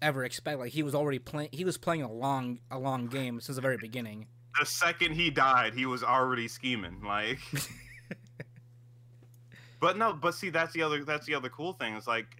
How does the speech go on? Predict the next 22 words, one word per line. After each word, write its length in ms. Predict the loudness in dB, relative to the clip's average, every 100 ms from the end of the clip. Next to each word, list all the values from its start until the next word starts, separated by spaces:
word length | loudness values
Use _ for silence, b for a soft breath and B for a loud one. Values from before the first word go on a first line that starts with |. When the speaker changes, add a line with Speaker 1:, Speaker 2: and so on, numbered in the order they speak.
| -6
Speaker 2:
even 260 | -2 0 2
though 200 | 4 2
this 200 | 0 -6
is 120 | -10
a 60 | -10
twist, 320 | -6 -6 -6
and 100 | -12
s-, 180 | -14 -8
I 100 | -6
mean, 320 | -4 -6 -8 -8
it 140 | -10
could 80 | -4
be 100 | -2
argued 380 | 2 0 0 -4
that 160 | -2
it's 180 | -4 -6
kinda 480 | -2 0 0 -2 -6
cockamamie, 580 | -2 -2 -2 -4 -6 -8 -12 B -20 -10 -2
I 140 | -2
liked 380 | 2 2 2 0
it 140 | -4
because, 800 | -4 -2 2 2 2 -2 -6 -12